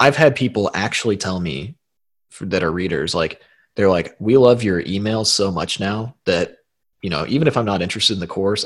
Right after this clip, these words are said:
I'll just ignore the, the emails that you send on the launches. Like, it's, I'm not gonna unsubscribe because the other stuff you do is so valuable." 'Cause the reality is, like, not everybody's gonna buy courses from me.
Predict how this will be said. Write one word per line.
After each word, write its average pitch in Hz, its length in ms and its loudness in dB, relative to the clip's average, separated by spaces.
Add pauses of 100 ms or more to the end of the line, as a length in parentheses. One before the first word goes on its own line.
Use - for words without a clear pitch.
I'll 123 100 4
just 147 220 0
ignore 98 340 0
the, 80 360 -4
the 90 280 -4
emails 87 260 -4
that 78 80 -6
you 69 80 -8
send 87 220 -2
on 76 80 -4
the 62 80 -6
launches. 71 460 -4
Like, 73 140 -4
it's, - 200 -12
I'm 98 80 -6
not 92 120 -6
gonna 87 180 -6
unsubscribe 87 480 -4
because - 220 -6
the - 140 -4
other 85 180 -2
stuff - 280 -4
you 85 60 -4
do 82 140 -4
is 73 100 -2
so 69 160 -2
valuable." 62 600 -6
'Cause 139 120 6
the 160 60 4
reality 139 260 8
is, 87 80 -2
like, 90 120 -4
not 123 120 6
everybody's 85 340 -2
gonna 87 100 -6
buy 78 140 -2
courses - 340 -6
from 78 140 -12
me. - 160 -12